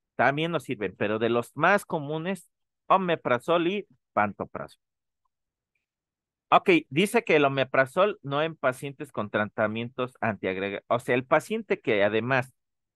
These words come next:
de que le duele el estómago, toma miles de fármacos porque es hipertenso, porque tuvo un infarto agudo al miocardio, porque toma un, eh, anticoagulante diario, porque a lo mejor,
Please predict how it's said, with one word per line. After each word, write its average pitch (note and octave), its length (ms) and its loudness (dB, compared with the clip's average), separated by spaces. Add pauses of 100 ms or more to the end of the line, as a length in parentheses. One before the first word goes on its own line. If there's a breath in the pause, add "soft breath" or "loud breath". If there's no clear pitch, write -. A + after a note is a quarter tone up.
(180)
de A#2+ 140 -2
que B2 120 0
le A#2+ 140 2
duele D3+ 220 0
el B2 100 -2
estómago, F#2+ 640 -8
toma C3 400 -2
miles D3 500 -4
de G2 120 -4
fármacos A2+ 640 -4
porque A2 320 -6
es - 120 -12
hipertenso, A2 800 -8
porque - 320 -12
tuvo G2+ 260 -10
un F#2 120 -10
infarto F#2 420 -6
agudo E2+ 260 -10
al D#2 120 -8
miocardio, A2 680 -2 (380 soft breath)
porque D#3+ 500 0 (160)
toma C3 420 0
un, B2+ 420 -8
eh, G#2+ 200 -2
anticoagulante G#2 1300 -2
diario, A2+ 640 0 (380)
porque D#3 520 -2
a G2+ 80 0
lo G#2+ 120 0
mejor, A2+ 440 -6